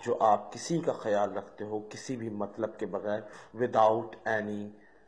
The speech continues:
selfishness। True love, that true love means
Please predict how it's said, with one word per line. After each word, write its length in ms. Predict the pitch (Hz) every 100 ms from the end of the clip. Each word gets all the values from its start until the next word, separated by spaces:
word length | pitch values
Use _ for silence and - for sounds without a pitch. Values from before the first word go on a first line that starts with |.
| -
selfishness। 920 | - 120 104 98 - 107 - 104 87 - - - - - - - - - _
True 200 | - 135
love, 200 | 113 107 107 - - - - - -
that 140 | 123 - - - - -
true 120 | 143
love 240 | 139 113 117 - 107
means 340 | 123 135 120